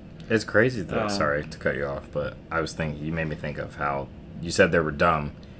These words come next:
Speaker 1: He had that really smart idea in the end of the movie, though, where he, like, duct taped his sh-, hand to his shotgun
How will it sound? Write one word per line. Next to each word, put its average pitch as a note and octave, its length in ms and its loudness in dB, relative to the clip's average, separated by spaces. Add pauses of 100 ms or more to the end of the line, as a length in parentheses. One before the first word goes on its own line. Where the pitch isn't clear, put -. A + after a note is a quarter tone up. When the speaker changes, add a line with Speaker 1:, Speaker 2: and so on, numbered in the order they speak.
(160)
Speaker 1:
He - 100 6
had D#3 80 8
that A#2+ 120 10
really A#2+ 300 4
smart A#2+ 320 6
idea G2 400 8
in E2 80 0
the D#2 120 -2
end E2 160 -2
of D2+ 40 -6
the D2+ 80 -4
movie, G#2 260 4
though, D2 220 -2
where D2+ 140 -2
he, F2 100 2
like, D#2+ 340 0
duct G#2+ 240 6
taped G2+ 300 2
his A2 500 2
sh-, - 140 -10
hand G2 460 2
to E2 200 -2
his F2 160 -2
shotgun D#2 720 0